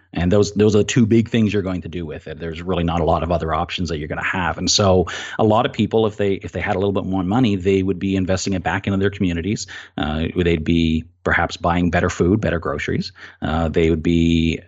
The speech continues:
taking advantage of the, the cultural opportunities that a city provides. And at the same time, they're go-, we're gonna be saving on issues like, uh, the police budget,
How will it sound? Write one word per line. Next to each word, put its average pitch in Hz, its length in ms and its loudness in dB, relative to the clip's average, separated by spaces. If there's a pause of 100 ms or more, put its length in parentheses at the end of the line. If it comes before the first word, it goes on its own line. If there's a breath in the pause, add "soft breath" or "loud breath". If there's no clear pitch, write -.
(140)
taking 95 380 2
advantage 90 400 0
of 87 160 -2
the, 87 240 0
the 85 100 -6
cultural 95 520 0
opportunities 95 680 0
that 92 140 0
a 87 40 -2
city 87 240 -4
provides. - 600 -4 (380 loud breath)
And 113 180 4
at 110 80 0
the 117 80 4
same 123 240 4
time, 131 340 0
they're 101 140 0
go-, 110 120 -4
we're 104 160 0
gonna 104 160 -4
be 95 120 -6
saving 110 460 -2
on 95 420 -2
issues 92 440 -4
like, 92 380 0
uh, 92 200 -2
the 90 100 -2
police 135 260 -2
budget, - 340 -6